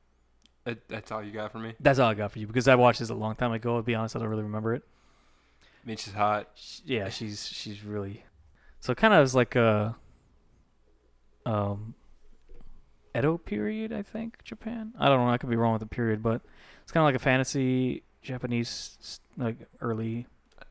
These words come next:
Speaker 1: I think an eight.
Speaker 2: Um, I think the spear is, like, magical or something like that. Again, I watched the show a while back, but I, I did like her character. She's the main character, obviously. She's still super badass. Fights a lot of people.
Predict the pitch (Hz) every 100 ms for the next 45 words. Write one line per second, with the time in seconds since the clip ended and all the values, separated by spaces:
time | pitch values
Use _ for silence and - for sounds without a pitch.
0 | _ - - - 262 151 - 113 127 _
1 | - 117 107 104 123 156 190 - - -
2 | 147 143 135 110 107 113 120 - 120 120
3 | 120 120 117 113 - 117 117 - 143 160
4 | 160 175 123 - 117 107 107 107 113 107
5 | - 120 123 117 127 120 113 113 113 120
6 | 107 110 135 165 117 113 117 113 113 110
7 | - 110 107 120 - 113 - - 143 113
8 | 107 107 107 - - - - - - -
9 | 175 165 139 143 135 135